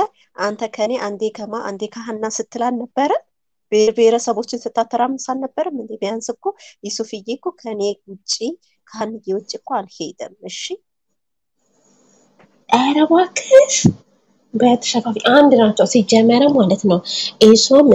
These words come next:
Speaker 2: መልካምነቴም አንድ ናቸው። ምንም ምንም የሚለያቸው ነገር የለም። ሁለቱም ወስላቶች ናቸው። በቃ ምን ትሸፋፍኝለታለሽ? እኔ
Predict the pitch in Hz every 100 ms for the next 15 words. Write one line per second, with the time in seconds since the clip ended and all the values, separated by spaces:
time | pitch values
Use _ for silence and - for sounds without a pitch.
0 | 220 220 214 214 208 202 208 233 277 240
1 | 233 196 190 185 - 190 233 294 320 370
2 | 302 269 269 220 202 190 180 185 - 185
3 | 196 - 180 185 - 277 302 302 302 233
4 | 220 - 185 - 196 - 202 - 185 185
5 | - - _ - - - _ _ _ _
6 | _ _ _ _ _ _ _ _ _ _
7 | _ _ _ _ _ _ _ 226 247 220
8 | 220 196 185 - 185 185 190 185 185 -
9 | 226